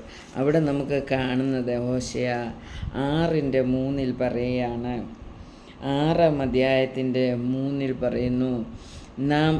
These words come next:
അറിഞ്ഞുകൊള്ളുക, യഹോവയെ അറിയുവാൻ നാം ഉത്സാഹിക്കുക. അവൻ്റെ ഉദയം പ്രഭാതം പോലെയും നിശ്ചയമുള്ളത്. അവൻ മഴ പോലെ ഭൂമിയെ നനയ്ക്കുന്നു,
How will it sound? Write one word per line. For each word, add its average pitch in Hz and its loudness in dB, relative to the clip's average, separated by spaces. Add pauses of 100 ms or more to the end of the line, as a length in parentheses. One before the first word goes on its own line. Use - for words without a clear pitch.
(140)
അറിഞ്ഞുകൊള്ളുക, 139 0 (580)
യഹോവയെ 135 4
അറിയുവാൻ 127 2
നാം 123 -2 (140)
ഉത്സാഹിക്കുക. 117 -4 (1160)
അവൻ്റെ 190 6
ഉദയം 165 6
പ്രഭാതം 139 2
പോലെയും 123 0 (320)
നിശ്ചയമുള്ളത്. 120 0 (520)
അവൻ 160 6
മഴ 156 8
പോലെ 165 8
ഭൂമിയെ 143 0
നനയ്ക്കുന്നു, 127 0